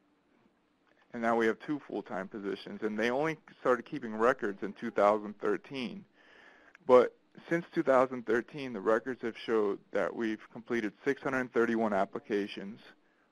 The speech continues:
We have an approval rate of ninety percent, and average days to a decision is forty-three, which is amazing, um, because we're picking the right cases, people that are deserving of disability.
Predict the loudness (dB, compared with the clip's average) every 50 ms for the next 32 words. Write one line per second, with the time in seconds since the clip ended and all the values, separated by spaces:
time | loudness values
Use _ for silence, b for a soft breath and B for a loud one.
0 | b b -4 -4 -2 -2 -4 -6 -6 -4 -4 -2 0 0 2 2 4 4 4 4
1 | 2 0 -2 -2 0 0 0 0 0 -4 -6 -6 -6 -8 -8 -6 -8 -8 -8 -8
2 | -10 -14 b b b b b b b b b b b b b -6 -4 -2 -2 -4
3 | -6 -8 -8 -4 2 4 4 4 4 0 0 0 0 0 0 0 -4 -6 -4 0
4 | 0 0 2 0 -2 0 2 4 4 4 2 0 -6 -8 -8 -12 -16 -20 _ _
5 | _ _ _ _ _ _ _ _ _ _ _ _ _ -12 -12 -12 -10 -8 -4 -2
6 | -2 -2 -2 -6 -8 -6 -6 -6 -6 -6 -10 _ _ _ _ -8 -6 -6 -4 -2
7 | -2 -2 -2 -2 -2 -2 -2 -2 -4 -6 -10 -12 -14 -16 -20 b b b b b
8 | b b b 2 4 4 4 4 2 0 -4 -8 -8 -8 -6 -2 2 4 4 4
9 | 2 -2 -10 -20 -20 _ _ _ _ -6 -2 -2 -2 -2 -2 -4 -6 -6 -6 -8
10 | -12 -12 -12 -16 -18 -20 _ _ _ _ -10 -6 0 4 4 4 4 2 -2 -6
11 | -6 -4 -4 -6 -8 -10 -12 -12 -12 -12 -14 -20 _ b b b b b b b
12 | b -4 -4 -2 0 2 4 4 6 4 4 2 0 -4 0 4 4 4 4 4
13 | 2 -2 -4 -4 -6 -10 -8 -4 -4 -4 -4 -4 -8 -6 -2 -2 0 0 -2 -2
14 | -4 -8 -10